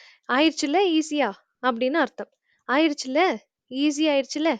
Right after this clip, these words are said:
அப்படிங்கிறது தான் அர்த்தம். ஈஸிங்கிற வார்த்தை வேண்டாம், எனக்கு ஹிந்தில ஈஸிக்கு என்னன்னு தெரிஞ்சுக்கணும்னு நினைச்சீங்கன்னா, இதே ஸ்டேட்மெண்ட் எப்படி சொல்லியிருக்கலாம்? "பன் கயானா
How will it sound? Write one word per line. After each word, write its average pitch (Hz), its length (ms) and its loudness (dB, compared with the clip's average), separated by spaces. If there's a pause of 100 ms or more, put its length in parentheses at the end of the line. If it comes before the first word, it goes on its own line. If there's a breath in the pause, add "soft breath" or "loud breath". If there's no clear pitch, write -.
(220)
அப்படிங்கிறது 226 540 -4
தான் 285 160 2
அர்த்தம். 269 380 -2 (500)
ஈஸிங்கிற 392 540 6
வார்த்தை 302 400 2
வேண்டாம், 277 360 0
எனக்கு 247 280 -4
ஹிந்தில 311 460 2 (100)
ஈஸிக்கு 294 400 -2
என்னன்னு 262 320 -2
தெரிஞ்சுக்கணும்னு 240 560 -4
நினைச்சீங்கன்னா, 214 540 -4 (400 loud breath)
இதே 269 320 2
ஸ்டேட்மெண்ட் 240 600 -2
எப்படி 240 260 0
சொல்லியிருக்கலாம்? 233 580 -2 (360 loud breath)
"பன் 254 220 2
கயானா 247 460 2